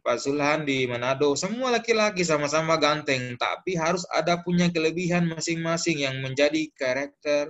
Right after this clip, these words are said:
eh, karakter kita masing-masing. Mungkin Pak Sularso mungkin jagonya di apa, I T atau apa begitu. Jadi ada kelebihan-kelebihan yang lain yang dapat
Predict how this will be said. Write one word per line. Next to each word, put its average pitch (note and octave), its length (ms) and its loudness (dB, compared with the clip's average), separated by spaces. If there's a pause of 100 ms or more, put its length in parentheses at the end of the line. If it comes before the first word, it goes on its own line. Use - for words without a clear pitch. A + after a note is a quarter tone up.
eh, A#2 240 -8
karakter A#2 480 -12
kita C#3 240 -6
masing-masing. D3 800 -4 (560)
Mungkin B2+ 400 -8
Pak B2 480 4
Sularso A#2+ 540 -2
mungkin C3 580 -4
jagonya B2+ 560 -4
di A#2+ 320 -2
apa, A#2+ 640 -2
I A#2+ 180 -2
T C#3 320 2
atau A#2 300 -6
apa B2+ 560 -4
begitu. A2 580 -8 (400)
Jadi C3+ 240 -4
ada F3 300 2
kelebihan-kelebihan D#3+ 1200 2
yang C3+ 320 0
lain E3 400 2
yang C3+ 320 -4
dapat D#3 400 -2